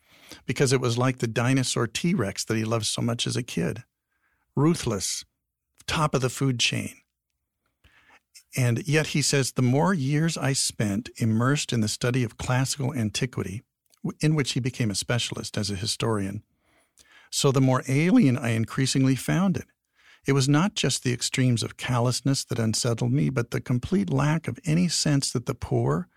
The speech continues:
or the weak might have the slightest intrinsic value.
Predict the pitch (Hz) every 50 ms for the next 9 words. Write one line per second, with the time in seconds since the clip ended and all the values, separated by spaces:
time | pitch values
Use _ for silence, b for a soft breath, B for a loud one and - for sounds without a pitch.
0 | b b b b b b b 123 113 113 110 110 117 139 160 170 131 - - -
1 | _ _ _ _ _ - 127 127 113 127 123 117 120 110 - - - 131 139 160
2 | 180 202 175 - - - 131 139 - - 147 143 127 - 139 123 - - - -
3 | 69 - 107 101 107